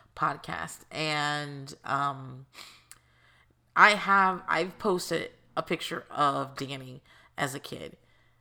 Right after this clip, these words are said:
I think the picture speaks for itself.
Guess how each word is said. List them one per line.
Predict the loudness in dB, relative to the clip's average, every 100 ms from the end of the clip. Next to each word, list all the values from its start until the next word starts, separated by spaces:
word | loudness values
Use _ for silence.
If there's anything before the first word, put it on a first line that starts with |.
| _ _ _ _ _ _ _ _ _ _ _ -20 -20 _ _ _ _ _ _ _ 8
I | 8
think | 8
the | 2
picture | 4 2 0
speaks | -4 -4 -4
for | -6
itself. | -6 -8 -8